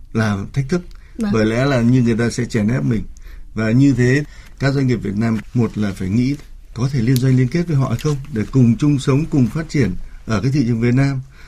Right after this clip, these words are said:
Speaker 1: Hai là, là các doanh nghiệp Việt Nam với cái mười lăm, mười bảy cái hiệp định thương mại tự do thì Việt Nam có thể là xuất khẩu ra thị trường bên ngoài. Ví dụ như vừa rồi, à, chín tháng đầu năm là cái xuất khẩu của Việt Nam là tăng đến hơn bốn phần trăm.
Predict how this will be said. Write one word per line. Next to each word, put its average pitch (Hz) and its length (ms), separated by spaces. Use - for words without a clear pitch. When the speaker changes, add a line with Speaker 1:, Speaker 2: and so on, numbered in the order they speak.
Speaker 1:
Hai 143 220
là, 143 100
là 139 140
các 151 200
doanh 151 140
nghiệp 139 120
Việt 110 200
Nam 131 240
với 127 180
cái 151 120
mười 139 200
lăm, 131 200
mười 120 100
bảy 117 160
cái 101 160
hiệp 135 100
định 117 160
thương 135 160
mại 113 120
tự 113 140
do 123 260
thì 123 60
Việt 107 140
Nam 117 240
có 123 60
thể 123 180
là 104 220
xuất 175 120
khẩu 104 320
ra 131 160
thị 127 160
trường 117 140
bên 127 140
ngoài. 113 260
Ví 135 100
dụ 165 60
như 147 160
vừa 131 180
rồi, 117 280
à, 113 220
chín 127 200
tháng 131 200
đầu 135 160
năm 127 300
là 117 280
cái 123 260
xuất 170 220
khẩu 123 180
của 101 80
Việt 104 160
Nam 120 260
là 110 80
tăng 123 220
đến 135 380
hơn 147 220
bốn 156 140
phần 151 160
trăm. 135 320